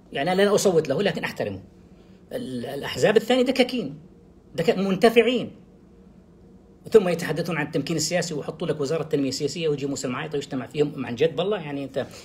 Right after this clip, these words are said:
يعني هل وصلت درجة الاستخفاف بالأردنيين إنكم تفرضوا عليهم أحزاب لا تمثلهم ولا تمثل، وما فيش عندها برنامج؟ بالتالي ال-، الإصلاح بالأردن لا يأتي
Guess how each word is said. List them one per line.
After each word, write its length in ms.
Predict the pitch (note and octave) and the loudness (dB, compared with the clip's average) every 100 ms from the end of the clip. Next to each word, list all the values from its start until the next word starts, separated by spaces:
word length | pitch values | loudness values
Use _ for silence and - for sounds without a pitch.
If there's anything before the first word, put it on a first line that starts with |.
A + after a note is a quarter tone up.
| - | -8
يعني 240 | A2 B2 | -4 -4
هل 300 | A#2+ D#3 D3+ | -4 -4 -4
وصلت 420 | A#2 C3+ - D#3+ D#3 | -4 -6 -4 -8 -6
درجة 200 | C#3 C#3+ D3+ | -6 -6 -6
الاستخفاف 460 | C3+ - - D3+ | -8 -8 -8 -8
بالأردنيين 640 | D3 B2+ A#2+ B2 C#3 D#3+ - - - - | -6 -6 -6 -4 -4 -4 -6 -14 -20 -10
إنكم 220 | B2+ - | -10 -8
تفرضوا 340 | A#2+ D#3+ D3+ A#2+ | -6 -2 0 2
عليهم 240 | D3 C#3+ | 2 0
أحزاب 360 | C3 A2 C#3+ G#2 | -6 -6 -6 -2
لا 80 | C3+ | -2
تمثلهم 520 | B2+ B2 - D3 B2+ | -2 -6 -8 -6 -4
ولا 120 | A#2 | -4
تمثل، 340 | - C3 - | -6 -8 -8
وما 180 | B2 C#3 | -4 -2
فيش 220 | C3 E3+ | -2 -4
عندها 160 | E3+ E3+ | -4 -2
برنامج؟ 480 | E3 E3 E3 F#3 - - - - - - - - - - - D#3 | -2 -2 -4 -8 -12 -20 -20 -20 -20 -20 -20 -20 -20 -20 -14 -12
بالتالي 440 | - G#3 G3+ D#3 | -6 -2 -2 -2
ال-، 180 | C#3+ G#2 - - | -4 -8 -18 -10
الإصلاح 540 | D3 D3 - F3 G3 D3 | -8 -6 -4 -4 -4 -4
بالأردن 480 | C3+ C#3+ B2 A2+ G2+ - - - - - - - - - - | -2 -2 -4 -6 -10 -16 -20 -20 -20 -20 -20 -20 -20 -20 -16
لا 220 | B2 D3 | -4 2
يأتي 680 | F#3+ G#3+ - - D3+ D3 | 4 4 2 -6 -4 -4